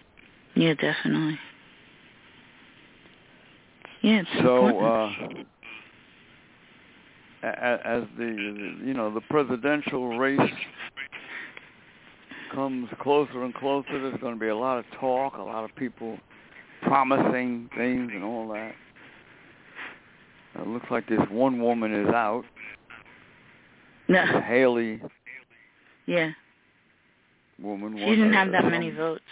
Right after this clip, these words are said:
Speaker 1: delegates.
Speaker 2: some billionaire guy pulled out his support from her.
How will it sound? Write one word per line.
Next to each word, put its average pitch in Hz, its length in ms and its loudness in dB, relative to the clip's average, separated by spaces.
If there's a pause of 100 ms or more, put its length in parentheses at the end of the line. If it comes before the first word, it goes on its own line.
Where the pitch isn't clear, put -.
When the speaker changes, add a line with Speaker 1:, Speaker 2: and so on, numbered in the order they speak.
(140)
Speaker 1:
delegates. 156 420 -2 (1600)
Speaker 2:
some 123 260 0
billionaire 120 640 0
guy 117 440 2 (440)
pulled 123 240 -2
out 113 200 0
his 107 180 -6 (100)
support 123 480 -6 (480)
from 101 180 -12
her. 110 280 -8